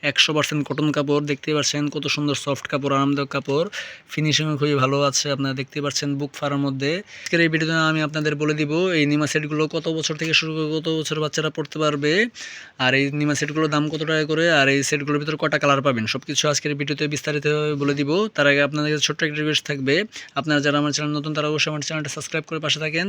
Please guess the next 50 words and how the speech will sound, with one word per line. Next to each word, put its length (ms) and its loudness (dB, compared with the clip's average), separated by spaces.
যাতে 240 -2
করে 180 0
এরকম 260 -2
সুন্দর 220 -4
সুন্দর 160 -2
ভিডিও 200 2
আমি 160 2
আপনাদের 280 -2
সাথে 200 -4
শেয়ার 200 2
করতে 220 -2
পারি। 140 0
তো 120 -10
বেশি 180 4
কথা 160 0
না 80 0
বলে 180 4
শুরু 140 2
করা 140 2
যাক 160 4
আজকের 260 0
ভিডিও। 200 2
তো 100 -8
গাইস, 200 4
দেখতে 220 0
পাচ্ছেন 280 2
আমার 180 0
কাছে 180 4
ফুল 180 0
হাতার 280 4
মধ্যে 260 2
ছোট 120 -4
বাচ্চাদের 340 2
নিমা 240 6
সেট 120 0
রয়েছে। 320 6
এই 140 4
সেটগুলোর 460 2
ভিতরে 260 0
আপনারা 260 4
তিনটা 320 2
কালার 280 6
পাবেন, 320 4
প্রতিটা 280 0
কালারই 240 6
লাইট 220 6
কালার 220 4
থাকবে, 260 0
চকচকা 340 0
কালার 180 2